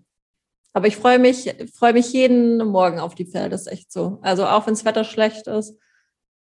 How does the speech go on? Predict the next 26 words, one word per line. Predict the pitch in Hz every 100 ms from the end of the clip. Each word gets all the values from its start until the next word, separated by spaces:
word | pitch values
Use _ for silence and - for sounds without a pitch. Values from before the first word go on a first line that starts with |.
| _
das | 202 196 - - - - -
sagen | - 233 226
immer | 214 220
viele, | 226 254 240
„Hä, | 226 226 240 247 240 -
das | 214
kann | - 226
doch | 226
nicht | 226 226
sein.“ | 220 208
<laughs> | 311 - - 330 277 269 - - 587 440 -
Aber | 202 233
ich | 233
denke | 247
mir | 240 -
abends, | 220 247 -
„Ach | - 403
ja, | 403
ich | 403
freue | 427
mich | 359
morgen | 349 359 311
auf | 302
meine | 294 262
Pferde.“ | - 285 285
<laughs> | 302 302 - - 277